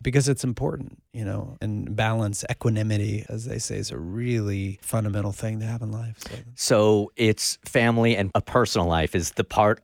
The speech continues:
Speaker 2: that of
Speaker 1: Yeah.
Speaker 2: balance that you don't have right
Speaker 1: Yeah,
Speaker 2: now.
Speaker 1: yeah, yeah. And I've historically not had that. You know, I'm the guy that's working and emailing o-, until, you know, the crack of dawn, and then first thing I'm up, I'm back to work. And I think a lot of people probably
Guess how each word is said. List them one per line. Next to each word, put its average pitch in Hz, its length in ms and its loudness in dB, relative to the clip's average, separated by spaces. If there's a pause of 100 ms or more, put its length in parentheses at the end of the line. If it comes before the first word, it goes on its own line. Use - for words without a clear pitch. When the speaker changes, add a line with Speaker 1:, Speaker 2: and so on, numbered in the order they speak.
Speaker 2:
that 98 280 0
of - 80 2
Speaker 1:
Yeah. 117 260 2
Speaker 2:
balance 101 340 2
that 110 120 -2
you 92 60 -2
don't 90 160 2
have 76 220 -2
right 73 160 0
Speaker 1:
Yeah, 110 360 4
Speaker 2:
now. 101 60 4
Speaker 1:
yeah, 123 220 4
yeah. 117 260 0
And 127 160 0
I've 120 180 2
historically 117 540 2
not 104 260 -2
had 98 280 -4
that. 98 320 -6
You 123 100 -6
know, 110 120 -2
I'm 113 140 0
the 110 100 0
guy 101 280 0
that's 95 500 -4
working 113 540 -4
and 95 100 -4
emailing 110 540 0
o-, 95 180 -4
until, 98 800 -4
you 107 160 -8
know, 95 200 -4
the 107 120 -10
crack 107 380 -6
of 110 80 -6
dawn, 107 240 0
and 101 100 -2
then 95 220 -2
first 117 260 -4
thing 110 160 -2
I'm 101 140 -2
up, 101 200 -4
I'm 95 200 -4
back - 320 -12
to 113 120 -4
work. 107 360 -2
And 104 260 -6 (140)
I - 20 2
think 170 180 2
a 123 60 0
lot 123 220 2
of 117 60 -6
people 113 280 0
probably 104 540 -2